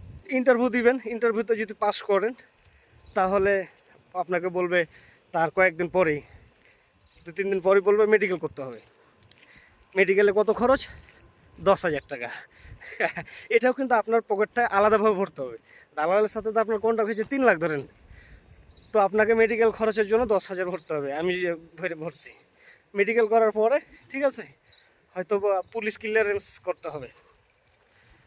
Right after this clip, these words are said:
ঠিক আছে? পুলিশ ক্লিয়ারেন্সে কত লাগছিল আমার? তেইশশো টাকা। ওটা কিন্তু আপনার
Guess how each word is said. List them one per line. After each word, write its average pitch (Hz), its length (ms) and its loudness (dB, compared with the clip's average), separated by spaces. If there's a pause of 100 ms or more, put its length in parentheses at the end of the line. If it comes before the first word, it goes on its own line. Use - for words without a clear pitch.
(240)
ঠিক 247 120 -2
আছে? 254 200 2 (440)
পুলিশ 220 300 -8
ক্লিয়ারেন্সে 233 580 -4
কত 220 160 -6
লাগছিল 220 360 -2
আমার? 220 260 2 (760)
তেইশশো 247 360 2
টাকা। 131 260 -6 (380)
ওটা 220 200 4
কিন্তু 233 200 -2
আপনার 214 260 2